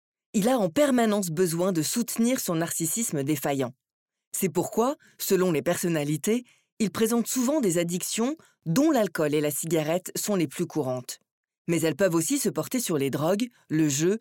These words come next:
la nourriture, le sexe. Tout ce qui le grise lui apporte un sentiment de puissance et d'excitation, le substante et devient chez lui facilement addictif. Le manipulateur pervers et l'alcool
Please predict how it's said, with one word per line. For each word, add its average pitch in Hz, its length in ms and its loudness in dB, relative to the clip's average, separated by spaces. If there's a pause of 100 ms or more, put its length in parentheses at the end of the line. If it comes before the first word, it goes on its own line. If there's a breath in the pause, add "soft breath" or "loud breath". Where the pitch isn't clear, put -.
(280)
la 151 120 0
nourriture, 196 680 0 (280 soft breath)
le 160 180 2
sexe. - 520 -4 (500)
Tout 311 140 2
ce 294 120 2
qui 247 200 0
le 190 120 4
grise 180 420 2 (240 soft breath)
lui 165 220 2
apporte 196 340 -2
un 147 80 -2
sentiment 190 480 -2
de 143 100 -2
puissance 156 640 -4
et 262 100 2
d'excitation, 185 800 -2 (300 soft breath)
le 143 160 0
substante - 800 -2 (160)
et 277 100 2
devient 190 340 2
chez 175 200 -2
lui 151 180 -2
facilement 156 480 -2
addictif. - 720 -8 (640)
Le 160 180 2
manipulateur 175 720 0
pervers 185 360 0
et 160 60 0
l'alcool 220 500 0